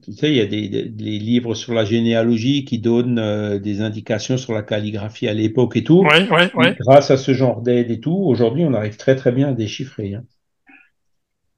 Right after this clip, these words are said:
Speaker 2: C'est les,
Speaker 1: Donc,
Speaker 2: les
Speaker 1: euh,
Speaker 2: majuscules, tu vois, on avait tendance à,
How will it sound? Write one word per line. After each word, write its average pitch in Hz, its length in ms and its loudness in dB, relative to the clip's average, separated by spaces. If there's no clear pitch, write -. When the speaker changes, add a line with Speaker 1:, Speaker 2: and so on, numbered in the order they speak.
Speaker 2:
C'est - 200 -2
les, 117 180 6
Speaker 1:
Donc, 165 80 -2
Speaker 2:
les 123 80 6
Speaker 1:
euh, - 40 10
Speaker 2:
majuscules, 113 680 6
tu - 80 -8
vois, 175 200 4
on 160 80 -2
avait 156 160 0
tendance 165 580 0
à, 143 340 -2